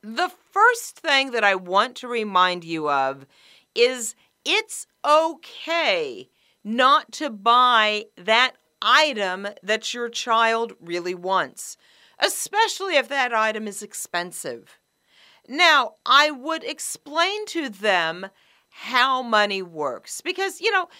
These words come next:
kids don't have any concept of money. They don't know how money works. They don't understand how many hours you have to work in order to get something. They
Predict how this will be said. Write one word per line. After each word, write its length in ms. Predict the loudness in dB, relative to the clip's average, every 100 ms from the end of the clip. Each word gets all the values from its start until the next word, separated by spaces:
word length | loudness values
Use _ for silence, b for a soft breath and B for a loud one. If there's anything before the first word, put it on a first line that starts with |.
| b
kids 380 | -4 -2 -2 -4
don't 240 | -2 0 0
have 220 | -2 -2
any 180 | -4 -8
concept 580 | -10 -10 -10 -10 -10 -12
of 140 | -6
money. 380 | -2 0 -2 -12 b b b 2
They 180 | 2 2
don't 260 | -2 -2
know 200 | 0 0
how 240 | 0 -2 0
money 280 | 0 -2
works. 460 | -6 -2 -2 -2 -6
They 180 | -2 0
don't 260 | 0 -2 -4
understand 880 | -6 -6 -8 -10 -10 -4 -2 -4 -4
how 160 | 0
many 320 | 0 0 -4 -6
hours 680 | -2 0 0 -4 -6 -10 -14 b b b _
you 300 | -6 -4 -4
have 420 | -2 0 0 -4
to 140 | -14
work 440 | -10 0 2 2 -4
in 120 | -10
order 300 | -6 -6 -6
to 100 | -14
get 340 | -6 -4 -2
something. 680 | -2 0 0 -2 -6 -6 -10 b b b
They 140 | 2